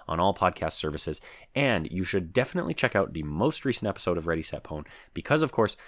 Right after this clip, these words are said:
we did actually manage to land an interview with the one and only, the illustrious Sean Miller of the Overwatch League, uh, head of the Overwatch League.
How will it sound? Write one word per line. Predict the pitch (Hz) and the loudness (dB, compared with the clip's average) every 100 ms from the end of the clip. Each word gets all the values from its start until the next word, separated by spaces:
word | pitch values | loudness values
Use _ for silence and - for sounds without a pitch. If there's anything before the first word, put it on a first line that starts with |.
| - | -6
we | 95 | 0
did | 95 107 | 4 4
actually | - 95 - 98 | 6 4 2 0
manage | 85 80 80 - | 0 0 -2 -4
to | 85 | -2
land | 80 113 156 170 | 2 2 2 -2
an | - | -2
interview | 123 98 92 95 - - - - | -2 -2 -2 -2 -2 -10 -16 2
with | 98 101 | 4 4
the | 101 | 2
one | 90 87 90 - | 2 2 0 -2
and | 87 | -2
only, | - 82 78 78 - - - | -2 -2 -4 -6 -10 -10 0
the | |
illustrious | 90 85 - - 76 - - | 4 4 2 -2 -2 -4 -6
Sean | - - 92 90 | -4 0 2 2
Miller | 80 80 78 - | 0 0 0 -2
of | 80 71 - | -4 -6 -8
the | 69 80 - | -6 -4 0
Overwatch | 98 92 87 - | 2 6 4 2
League, | 90 87 82 - | 0 0 0 -4
uh, | 78 | -12
head | - 92 | -4 -2
of | 82 | 0
the | 80 | -2
Overwatch | 78 78 76 | 0 0 -2
League. | 78 71 | -4 -6